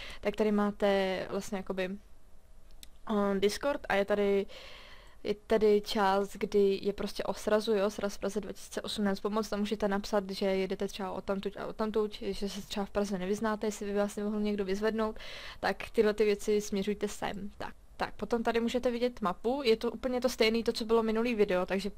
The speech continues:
kdo neví, jak se tam dostat, nebo popřípadě se nezná v Praze, tak si puste minulý video, kde jsem to vysvětlovala úplně dopodrobna.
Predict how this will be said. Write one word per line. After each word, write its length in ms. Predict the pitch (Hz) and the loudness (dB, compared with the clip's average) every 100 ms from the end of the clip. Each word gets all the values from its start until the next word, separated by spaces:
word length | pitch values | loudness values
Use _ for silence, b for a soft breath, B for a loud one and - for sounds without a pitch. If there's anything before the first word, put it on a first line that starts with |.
| - | -6
kdo 200 | 202 220 | 0 2
neví, 200 | 226 208 | 4 2
jak 120 | 214 208 | 0 0
se 80 | |
tam 160 | 247 233 | -2 0
dostat, 380 | 185 - 240 254 208 | 0 0 -4 -2 -4
nebo 300 | 180 185 180 | 0 0 -2
popřípadě 560 | 185 - 202 202 208 | -6 -8 -4 2 2
se 360 | 208 208 - 208 | 2 -2 2 2
nezná 320 | 202 226 233 | 2 0 -2
v 40 | |
Praze, 300 | - 196 220 254 B B B | 0 -2 -2 -6 B B B
tak 120 | 247 | 0
si 80 | 262 | 0
puste 220 | 247 247 | 0 0
minulý 300 | 240 233 240 | 0 0 2
video, 260 | 208 208 214 | 2 4 2
kde 120 | 208 | 2
jsem 180 | 214 214 | 0 0
to 80 | 208 | -2
vysvětlovala 460 | 208 214 208 208 | -2 -2 0 -2
úplně 180 | 214 233 | 0 -2
dopodrobna. 520 | 233 202 196 196 226 | -2 -2 -4 -4 -6